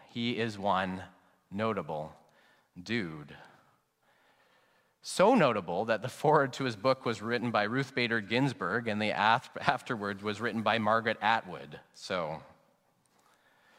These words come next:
and the truly notable part of this story, though, the truly notable part of his story is that Greenberg accomplished all of this after being rendered completely blind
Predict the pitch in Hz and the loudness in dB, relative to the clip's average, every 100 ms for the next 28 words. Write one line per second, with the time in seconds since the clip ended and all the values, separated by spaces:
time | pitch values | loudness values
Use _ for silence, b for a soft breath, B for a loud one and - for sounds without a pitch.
0 | b b b b - 120 131 - 226 277 | b b b b -4 0 0 0 2 4
1 | 202 131 113 107 101 104 98 90 87 - | 4 4 2 0 0 0 0 -2 -8 -6
2 | 87 73 65 64 82 - _ _ _ _ | -6 -6 -8 -10 -12 -20 _ _ _ _
3 | _ _ _ _ - - 120 - 151 147 | _ _ _ _ -18 -6 -6 0 2 4
4 | 131 131 107 104 - 107 82 87 - 92 | 4 2 0 -4 -2 0 -2 -6 -8 -8
5 | 80 - 104 95 95 80 87 92 90 117 | -8 -8 -4 -2 -2 -6 -4 -4 -2 -2
6 | 120 110 107 92 - 107 107 107 95 - | -2 0 -2 -4 -2 0 0 -2 -6 -10
7 | - b b _ 117 123 117 90 90 - | -18 b b _ 2 2 2 -2 -6 -6
8 | - - b b b b _ - 98 - | -10 -14 b b b b _ -6 -6 -8
9 | 92 98 95 95 98 98 92 85 - 92 | -6 -6 -4 -2 -2 -2 -6 -8 -10 -10
10 | - 107 - 92 82 85 87 80 78 76 | -8 -10 -8 -10 -8 -2 0 0 -2 -8
11 | 73 | -14